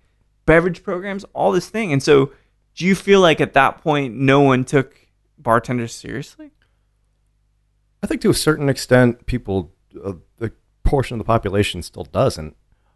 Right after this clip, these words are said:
Speaker 1: Yeah,
Speaker 2: Um,
Speaker 1: I, I agree. Yeah.
Speaker 2: And, uh,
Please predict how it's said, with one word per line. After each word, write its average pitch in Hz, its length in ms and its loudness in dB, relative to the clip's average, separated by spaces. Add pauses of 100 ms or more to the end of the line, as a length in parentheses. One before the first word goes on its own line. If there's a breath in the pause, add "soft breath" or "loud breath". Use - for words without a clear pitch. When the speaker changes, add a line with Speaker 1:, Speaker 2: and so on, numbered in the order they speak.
(120)
Speaker 1:
Yeah, 139 180 -10
Speaker 2:
Um, 113 220 4
Speaker 1:
I, 113 240 0
I 110 140 2
agree. 165 420 -8
Yeah. 151 220 -12 (400)
Speaker 2:
And, 104 340 0
uh, 92 320 -4